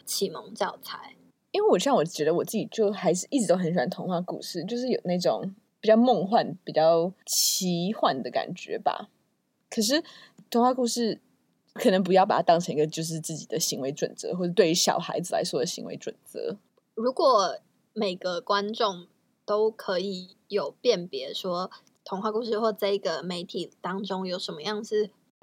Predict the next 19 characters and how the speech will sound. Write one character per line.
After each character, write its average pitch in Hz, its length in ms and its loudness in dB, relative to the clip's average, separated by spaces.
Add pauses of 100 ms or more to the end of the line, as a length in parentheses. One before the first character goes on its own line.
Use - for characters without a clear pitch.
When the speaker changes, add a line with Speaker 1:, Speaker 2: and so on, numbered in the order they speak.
Speaker 1:
比 220 80 -4
较 233 140 2
不 285 80 -4
好 180 140 -4
的 143 60 -8
地 180 160 -8
方 185 280 -8
跟 180 120 -8
比 175 140 -12
较 185 380 -2 (300)
好 - 280 -6
看 220 240 -2
你 180 80 -10
可 202 140 -4
以 175 100 -6
enjoy 185 320 -8
的 185 100 -10
地 190 140 -12
方。 - 240 -18